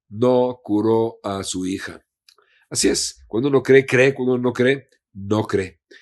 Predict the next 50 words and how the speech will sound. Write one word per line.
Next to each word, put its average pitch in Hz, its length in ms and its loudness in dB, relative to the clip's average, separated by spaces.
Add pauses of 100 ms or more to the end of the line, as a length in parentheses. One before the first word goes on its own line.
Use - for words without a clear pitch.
(200)
Así - 220 0
es, 139 120 2
aunque, 110 260 -2
aunque, 117 440 0 (160)
aunque 107 240 4
vea 160 140 8
el 156 80 4
milagro 139 580 6
frente 117 300 0
a 117 60 0
su, 110 240 -2
a 110 120 -4
sus - 220 -4
ojos, 120 340 0 (240)
como 131 200 4
dicen 139 440 4
los 131 180 -2
que - 100 -8
salieron 131 260 0
de 123 60 -2
Egipto, 120 460 -2 (380)
pues 107 140 -4
vieron 170 220 8
milagros, 143 560 0
y 117 60 -4
mucha 156 200 -4
gente 143 240 -4
hoy 143 120 0
en 131 60 -2
día 135 120 2
dice, 113 260 -4
"Si 98 140 -8
yo 156 120 6
viera 240 140 0
milagros, 127 560 -2 (240)
entonces 139 720 0
seguro 254 340 2
me 190 120 4
pegaría 135 380 4
a 120 40 0
Dios 113 220 0
que - 80 -6
se 110 100 -6
partió 117 300 -2
el 101 80 -2
mar, 123 380 -2
que 107 100 -4
esto 101 160 -8
del 110 100 0
otro". 135 400 0